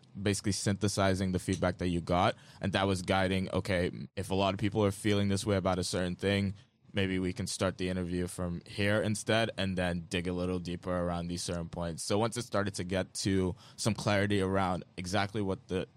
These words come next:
biggest problem was, okay, how are they solving that problem now? And you can get there faster in your interview. And then beyond how are they solving it, are there any tools involved? And then you can start to get a little bit into what is the stack that people care about?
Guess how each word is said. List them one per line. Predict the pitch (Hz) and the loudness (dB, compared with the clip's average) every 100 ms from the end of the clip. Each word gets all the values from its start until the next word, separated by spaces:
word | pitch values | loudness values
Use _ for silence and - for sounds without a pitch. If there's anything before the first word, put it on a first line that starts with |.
| - | -6
biggest | 101 101 104 - | -2 0 -2 0
problem | 95 92 95 | 0 0 -2
was, | 95 98 113 - - - - | 2 2 2 -2 -16 -20 -6
okay, | 95 98 | -2 -2
how | 92 95 | 0 2
are | 95 | 2
they | 92 | 0
solving | - 95 95 92 | 0 0 0 -2
that | 87 | -2
problem | - 92 92 90 | 0 0 0 -2
now? | 90 85 | -2 -2
And | 85 | -2
you | 87 | -4
can | - 92 | -4 -4
get | 80 80 - _ _ - | -2 -4 -6 _ _ -2
there | 92 | 0
faster | 90 - 92 95 104 | 0 0 0 0 0
in | 95 | 2
your | 90 | 0
interview. | - 85 95 104 123 139 - - - | 0 -2 0 2 2 2 -4 -20 -4
And | 101 | 0
then | 98 95 92 - - - | 2 0 -2 -8 -16 -4
beyond | 101 98 101 104 | 2 4 4 2
how | 101 95 | 2 2
are | |
they | 90 | 2
solving | 92 - 95 92 | 0 0 0 2
it, | 92 92 - | 0 0 -2
are | - 92 | -2 0
there | 92 | 0
any | 87 85 | -2 -4
tools | - 107 101 | 0 0 2
involved? | 92 85 87 82 | 0 0 -2 -2
And | 85 | -2
then | 90 | 0
you | 90 | -2
can | 87 | -2
start | 85 95 87 | -4 -4 -4
to | |
get | 90 92 | -2 0
a | 90 | 0
little | 90 90 | 0 0
bit | 85 90 | 0 0
into | 87 87 87 | -2 -2 -2
what | 85 73 87 | -2 0 -2
is | 87 | -2
the | 82 | -6
stack | - 92 85 - | -2 0 0 -2
that | 85 | -6
people | 92 82 87 | -6 -6 -4
care | - 92 | -2 0
about? | 92 90 87 | 2 2 0